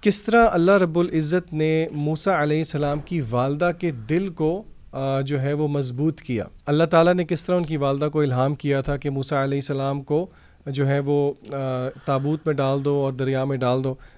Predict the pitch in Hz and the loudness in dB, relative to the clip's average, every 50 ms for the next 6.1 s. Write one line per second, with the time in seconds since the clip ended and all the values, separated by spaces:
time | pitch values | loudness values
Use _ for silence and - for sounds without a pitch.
0 | - - 165 - - 190 190 190 175 175 175 190 208 202 - - - 180 175 165 | -8 -6 -2 0 2 2 4 6 4 4 6 4 2 2 2 0 0 0 2 4
1 | 180 190 185 - 185 156 - 165 151 143 135 160 185 202 196 170 165 151 156 160 | 2 2 2 0 0 0 2 2 2 2 4 4 4 2 2 2 2 2 2 2
2 | 175 170 165 156 - - - 147 143 143 135 - 151 151 160 170 - - - - | 0 0 -2 -4 -4 -2 -2 -2 -2 -2 -2 -2 -2 -2 -2 -4 -6 -14 -20 -20
3 | - - - - 131 156 160 - - 214 208 202 214 202 165 143 151 170 196 220 | -20 -20 -14 -6 -4 -4 -4 2 2 4 4 4 2 0 0 2 4 6 6 6
4 | 220 175 175 170 160 170 175 165 147 143 135 135 147 139 127 139 156 170 - 143 | 6 6 4 2 2 2 0 0 0 -2 0 0 -2 -2 -2 -4 -4 -6 -6 -6
5 | 139 135 - 151 151 135 131 131 131 143 139 - 135 120 117 120 120 113 - 127 | -6 -6 -4 -4 -4 -2 -2 -2 -2 -2 -2 -2 -2 -2 -2 -2 -4 -4 -4 -4
6 | 127 | -4